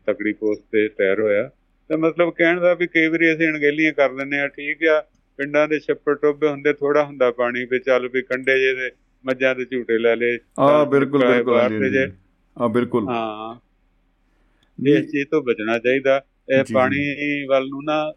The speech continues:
Speaker 1: ਸਾਰੇ ਹੀ ਜਾਨਵਰ ਜਾਂਦੇ ਆ, ਬੰਦੇ ਦੀ ਤਾਂ ਮਜਬੂਰੀ ਆ ਨਾ।
Speaker 2: ਜੀ, ਜੀ,
Speaker 1: ਤੇ
Speaker 2: ਬਿਲਕੁਲ।
Speaker 1: ਮੀਂਹ 'ਚ ਨਹਾਉਣਾ ਹੋਰ ਹੁੰਦਾ, ਫਿਰ ਉਹਦੇ ਨਹਿਰ ਦੇ ਠੰਡਾ ਪਾਣੀ ਲੱਗਣਾ, ਬੜਾ ਨਜ਼ਾਰਾ ਜਿਹਾ ਆਉਂਦਾ। ਫਿਰ ਐਂ ਹੁੰਦਾ ਯਾਰ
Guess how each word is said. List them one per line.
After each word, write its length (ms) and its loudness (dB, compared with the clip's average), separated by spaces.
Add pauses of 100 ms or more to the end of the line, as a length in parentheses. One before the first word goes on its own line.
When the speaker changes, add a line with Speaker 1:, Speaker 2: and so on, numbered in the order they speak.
Speaker 1:
ਸਾਰੇ 320 0
ਹੀ 80 -2
ਜਾਨਵਰ 440 0
ਜਾਂਦੇ 360 -2
ਆ, 60 2
ਬੰਦੇ 340 -4
ਦੀ 160 -10
ਤਾਂ 120 0
ਮਜਬੂਰੀ 520 -6
ਆ 140 -4
ਨਾ। 140 -12 (400)
Speaker 2:
ਜੀ, 180 4
ਜੀ, 160 2
Speaker 1:
ਤੇ 240 2 (120)
Speaker 2:
ਬਿਲਕੁਲ। 260 2
Speaker 1:
ਮੀਂਹ 180 4
'ਚ 80 0
ਨਹਾਉਣਾ 460 0
ਹੋਰ 280 2
ਹੁੰਦਾ, 500 0 (320)
ਫਿਰ 180 2
ਉਹਦੇ 360 0
ਨਹਿਰ 280 4
ਦੇ 180 -4
ਠੰਡਾ 360 0
ਪਾਣੀ 300 -4
ਲੱਗਣਾ, 440 -2
ਬੜਾ 280 2
ਨਜ਼ਾਰਾ 420 0
ਜਿਹਾ 180 0
ਆਉਂਦਾ। 220 0
ਫਿਰ 300 -2 (320)
ਐਂ 200 2
ਹੁੰਦਾ 240 0
ਯਾਰ 260 2